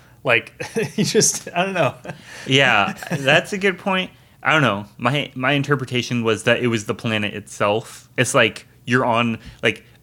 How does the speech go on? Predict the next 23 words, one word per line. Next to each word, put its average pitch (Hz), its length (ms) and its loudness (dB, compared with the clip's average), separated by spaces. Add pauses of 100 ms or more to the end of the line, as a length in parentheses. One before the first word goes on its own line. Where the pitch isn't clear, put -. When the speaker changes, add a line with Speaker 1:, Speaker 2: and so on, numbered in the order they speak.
Speaker 2:
an 113 220 0
a, - 200 -4
a 107 120 -8
hostile 151 500 4
alien 131 360 4
planet. 107 460 -4
Like, 110 180 -6
the 113 100 -2
planet 147 420 2
itself 120 480 2
is 113 160 -6
the 120 160 -4
alien. 101 360 0
Like, 101 160 -8
think 131 180 0
about, 120 240 2
like, 104 240 -6
Ego 107 420 -2
from 95 280 -8
Guardians 104 400 -2
of 101 60 -8
the 98 60 -6
Galaxy. 95 600 -4